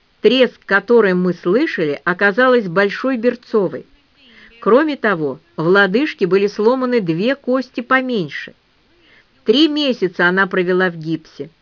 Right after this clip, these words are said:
а нога до конца жизни доставляла ей неприятности. Больше она уже никогда не ставила под сомнение дедушкины пророческие сны.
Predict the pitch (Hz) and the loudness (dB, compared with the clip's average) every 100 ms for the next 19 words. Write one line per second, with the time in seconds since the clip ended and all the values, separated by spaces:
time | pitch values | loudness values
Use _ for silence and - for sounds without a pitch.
0 | _ _ _ - 190 185 180 202 277 247 | _ _ _ -2 2 2 2 2 0 0
1 | _ _ - 170 180 175 165 170 160 170 | _ _ -6 -4 0 -2 -2 -2 -2 -2
2 | 269 208 151 135 _ - _ 160 180 - | -4 -6 -10 -12 _ -20 _ -4 -4 -2
3 | 165 156 175 214 180 151 170 165 165 156 | -2 0 0 0 -2 -2 -4 -6 -8 -8
4 | 147 135 - - _ - _ _ _ - | -6 -10 -14 -20 _ -20 _ _ _ -20
5 | - 147 156 285 349 - 202 180 214 233 | -16 -2 2 4 4 2 2 2 2 2
6 | 226 240 208 - 160 262 330 262 233 180 | 2 2 2 -4 -4 -2 -2 -2 0 0
7 | 190 170 160 160 - 185 180 165 160 160 | 0 0 -4 -8 -2 2 2 2 -2 -4
8 | 160 165 151 156 214 269 262 247 233 _ | -8 -6 -6 -4 -4 -4 -4 -4 -4 _
9 | _ _ - 147 139 208 233 240 - 220 | _ _ -14 -4 2 4 4 -2 -4 -4
10 | 202 202 190 165 156 143 147 160 - - | -2 -4 -2 -2 0 -4 -6 -12 -12 -10
11 | 147 - 143 135 | -10 -12 -16 -14